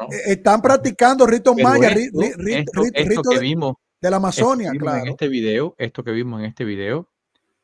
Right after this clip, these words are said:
Speaker 1: definitivamente, y en el momento que sucedió,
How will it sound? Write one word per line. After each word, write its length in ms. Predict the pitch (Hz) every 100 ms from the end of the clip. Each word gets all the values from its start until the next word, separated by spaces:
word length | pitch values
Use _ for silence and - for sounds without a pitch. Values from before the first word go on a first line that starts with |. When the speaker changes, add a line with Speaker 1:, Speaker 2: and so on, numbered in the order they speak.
| _ _ -
Speaker 1:
definitivamente, 1300 | 104 90 104 87 87 147 175 127 147 110 107 143 _ _ _ _
y 100 | 123
en 100 | 113
el 80 | 107
momento 440 | 107 101 123 156 160
que 100 | 123
sucedió, 760 | 117 - 98 98 113 190 -